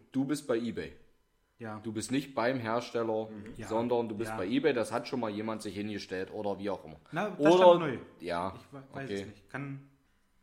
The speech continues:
Speaker 1: Ja, wie gesagt, also es gibt natürlich Unterschiede, gar keine Frage.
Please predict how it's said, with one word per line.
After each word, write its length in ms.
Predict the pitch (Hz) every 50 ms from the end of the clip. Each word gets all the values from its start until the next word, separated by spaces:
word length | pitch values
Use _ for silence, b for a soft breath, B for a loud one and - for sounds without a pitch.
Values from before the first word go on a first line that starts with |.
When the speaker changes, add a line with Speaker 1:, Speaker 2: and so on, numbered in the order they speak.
| _ _ _ _ _ _ _ _ _ _ _ _ _ -
Speaker 1:
Ja, 280 | 82 80 82 85 82 -
wie 80 | - 107
gesagt, 260 | 110 110 117 113 - -
also 200 | 104 120 131 131
es 100 | 127 127
gibt 340 | 127 143 135 - - - - _ -
natürlich 480 | 127 120 117 - 123 123 117 110 -
Unterschiede, 420 | - 110 98 95 90 - 90 87 85
gar 160 | 90 95 92
keine 240 | - 131 123 123 127
Frage. 320 | 127 - - 62 57 -